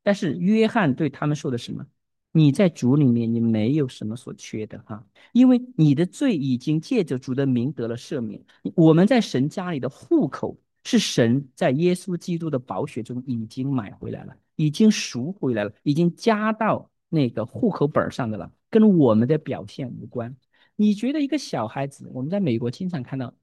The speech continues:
收养这个情况，一个孩子被收养是因为他的表现吗？我们都知道不是，单单是因为他的父母爱他，单单唯一的原因，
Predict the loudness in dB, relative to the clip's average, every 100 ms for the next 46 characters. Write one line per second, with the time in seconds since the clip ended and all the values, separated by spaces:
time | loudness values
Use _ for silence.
0 | _ -10 -4 -4 -4 -8 -10 -16 -20 _
1 | _ _ _ -4 -2 -2 -2 -2 -4 0
2 | -2 -2 -4 -6 -6 -6 -4 -4 -6 -6
3 | -6 -10 _ _ _ _ _ _ _ _
4 | _ _ _ _ _ _ _ _ _ _
5 | _ -8 -6 -4 -8 -12 -14 -14 -16 -16
6 | -18 -20 _ -2 0 0 -2 -4 -4 -4
7 | 0 2 2 -2 -6 -10 -16 _ _ -14
8 | -12 -12 -10 -10 -10 -10 -6 -6 -6 -12
9 | -18 -18 _ _ _ _ _ _ _ _
10 | _ _ _ _ _ _ _ _ _ _
11 | _ _ -6 -6 -6 -10 -12 _ _ _
12 | _ _ _ _ 2 4 2 0 -2 -6
13 | -14